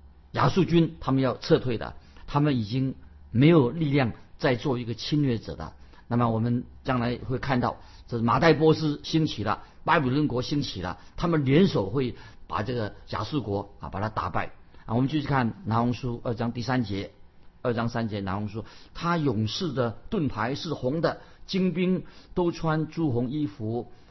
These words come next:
在他预备征战的日子，战车上的钢铁闪烁如火，薄木把的枪，薄木把的枪也抡起来了。”这里讲到啊，这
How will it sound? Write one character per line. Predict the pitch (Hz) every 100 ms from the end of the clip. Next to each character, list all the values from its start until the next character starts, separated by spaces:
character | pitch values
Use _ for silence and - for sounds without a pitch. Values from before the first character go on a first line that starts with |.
| - -
在 | 190 165
他 | 143 156 151 - - -
预 | 294 196
备 | 180 175
征 | - 196 190
战 | 190 160
的 | 156
日 | 233
子， | 139 131 - - - -
战 | 175 165
车 | - 175 170 160 - - - - -
上 | - 208 160
的 | 139 139 131 - - - -
钢 | 185 185 -
铁 | 135 95 - -
闪 | - - 123 127 127
烁 | 233 196
如 | 117 143 165
火， | 110 95 - - - - -
薄 | 135 185
木 | 208 175 - - - - - - - -
把 | 98 110
的 | 135 135 -
枪， | - 170 170 165
薄 | 120
木 | 156 135
把 | 76
的 | 117
枪 | 117 160 165 - - - - - - -
也 | 135 131 123 - - - - - - -
抡 | 139 135 143 196 208
起 | - 104
来 | 82 117
了。” | 120 -
这 | 127 113
里 | 110
讲 | 92
到 | 110 110
啊， | 101 95
这 | -